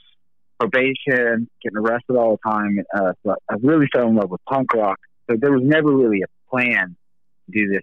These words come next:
I never really thought that I was ever even gonna sing or do anything. I just wanted to, I didn't really know I was, I don't know, I had no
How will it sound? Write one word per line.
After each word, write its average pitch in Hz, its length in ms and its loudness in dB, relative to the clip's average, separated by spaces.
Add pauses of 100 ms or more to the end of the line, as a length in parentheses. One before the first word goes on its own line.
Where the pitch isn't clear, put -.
I 101 80 2
never 101 280 -2
really 98 340 -2
thought 98 320 -2
that 90 120 -2
I 92 60 -2
was 87 160 -8
ever 95 180 -2
even 92 200 -4
gonna 90 160 -2 (300)
sing 95 320 0
or 82 120 -2 (120)
do 101 200 0
anything. 92 360 -2
I 85 40 0
just 87 240 -6
wanted 90 240 0
to, 80 140 0 (1080)
I 143 40 0
didn't 175 160 2
really 156 240 4
know 131 240 4
I 123 100 4
was, 120 320 -2 (580)
I 147 60 0
don't 131 140 2
know, 135 160 2
I 104 60 -2
had 104 120 -2
no 104 100 0